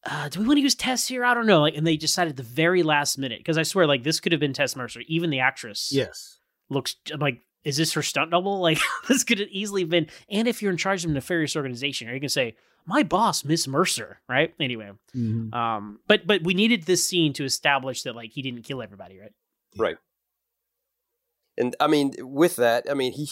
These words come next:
Speaker 3: has this sm-, smug look on his face the whole time. Like, "You've, yeah, I'm, I'm the big bad person. You caught me." But then, of course, when she starts revealing some details about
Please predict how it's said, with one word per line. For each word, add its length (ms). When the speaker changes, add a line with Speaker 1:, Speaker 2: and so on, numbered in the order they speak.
Speaker 3:
has 200
this 160
sm-, 400
smug 520
look 240
on 140
his 140
face 260
the 120
whole 200
time. 380
Like, 240
"You've, 200
yeah, 280
I'm, 340
I'm 180
the 80
big 300
bad 320
person. 440
You 80
caught 380
me." 220
But 160
then, 180
of 120
course, 440
when 160
she 140
starts 320
revealing 380
some 180
details 680
about 480